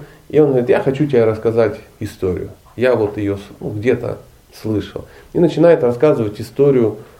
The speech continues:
ну, из какой-то лекции, ну, про Кришну или, ну, или что-то такое. Я его слушаю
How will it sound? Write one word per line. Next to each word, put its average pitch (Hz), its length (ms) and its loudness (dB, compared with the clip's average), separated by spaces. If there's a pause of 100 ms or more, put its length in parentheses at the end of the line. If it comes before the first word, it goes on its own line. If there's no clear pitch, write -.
(220)
ну, 311 160 -2
из 139 100 -10
какой-то 110 380 -4
лекции, 123 540 0 (200)
ну, - 80 -16
про 123 140 0
Кришну 147 480 -2
или, 107 120 -2
ну, 180 220 -4
или - 80 -6
что-то - 300 -16
такое. - 420 -12 (880)
Я 139 140 2
его 160 160 2
слушаю 151 600 0